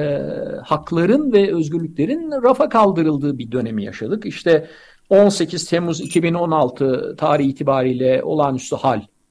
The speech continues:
ilan edildi bütün memlekette ve iki yıl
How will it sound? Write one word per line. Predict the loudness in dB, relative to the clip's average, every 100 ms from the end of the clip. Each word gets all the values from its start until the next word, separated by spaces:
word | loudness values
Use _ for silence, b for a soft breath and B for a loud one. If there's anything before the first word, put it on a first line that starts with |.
| _ _
ilan | 0 2 2 0
edildi | -2 -4 -4 -4
bütün | -4 -6 -6 -8 _ -8
memlekette | -4 -2 -4 -6 -12 _ 2 2
ve | 4 4 2 -4 _ b b -12
iki | -8 2
yıl | 4 4